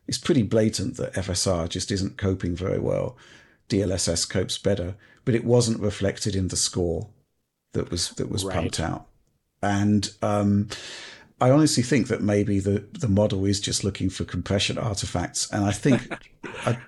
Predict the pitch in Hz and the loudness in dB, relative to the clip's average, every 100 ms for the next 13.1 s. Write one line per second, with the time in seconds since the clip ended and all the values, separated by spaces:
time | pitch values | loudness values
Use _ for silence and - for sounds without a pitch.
0 | - 113 110 - 113 104 - 110 101 95 | -4 0 0 2 2 2 2 4 4 2
1 | - - 104 98 92 - - 101 95 92 | -4 -2 2 2 0 -2 0 0 0 -4
2 | - - 98 95 95 - 101 92 92 - | -4 0 2 2 0 0 -2 -2 -2 -2
3 | - - 98 95 92 90 104 95 95 - | -2 -2 -2 0 0 0 -2 -2 -6 -6
4 | 98 - 113 - - - - 92 95 107 | -2 0 2 0 -4 -6 -4 -2 0 0
5 | 95 95 92 101 90 76 - - - - | 0 -2 -2 0 -2 -4 -6 -8 -18 -20
6 | - - - _ 101 110 110 117 117 165 | -20 -20 -20 _ 0 4 4 4 4 4
7 | 170 - - 104 - 113 95 - 101 - | 2 2 0 -2 0 0 0 -2 -4 -2
8 | 90 - - 92 - - - - 101 92 | -4 -4 -6 -2 -2 -2 -6 -2 -2 0
9 | 92 - 95 107 107 - 90 85 90 - | -2 0 2 2 0 -2 0 -2 -4 -12
10 | _ 110 - 101 98 90 - 92 101 95 | _ -6 -4 -2 0 0 0 0 0 -2
11 | 98 - - - 98 101 113 - - 403 | -4 -4 -4 -4 -2 -2 -4 -6 -6 -6
12 | - _ 185 - 156 139 131 110 92 85 | -6 _ -4 0 2 6 6 4 0 -4